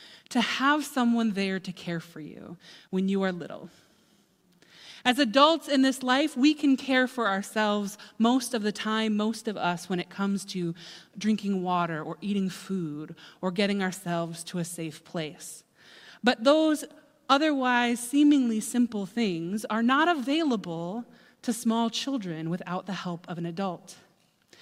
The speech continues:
And so, though in the moment there is this fear, "I will go hungry, I will be in pain forever, I'm so thirsty, I'm so mad," underneath that is the question,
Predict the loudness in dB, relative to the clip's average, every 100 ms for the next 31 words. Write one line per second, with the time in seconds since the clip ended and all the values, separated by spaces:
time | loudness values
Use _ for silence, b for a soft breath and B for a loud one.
0 | B B B 0 2 8 8 8 2 -2
1 | B 4 8 8 6 4 6 6 6 6
2 | 0 2 2 2 -2 -2 -4 -6 -4 -2
3 | -2 -4 -6 -8 B B B B B B
4 | 2 2 2 0 -2 0 0 0 -2 -8
5 | -14 -20 _ b b 0 2 2 2 2
6 | 2 0 0 0 -2 -4 -2 -2 -2 -10
7 | -16 -20 b b b b -2 -2 -2 -4
8 | -2 -2 0 -2 -2 -10 -14 -14 -4 -2
9 | -2 -2 -4 2 4 4 2 0 -2 -10
10 | -20 _ _ B B B B 4 6 6
11 | 6 6 4 0 -2 -2 -4 -10 B -4
12 | -4 -2 -4 0 0 -2 -8 -10 -10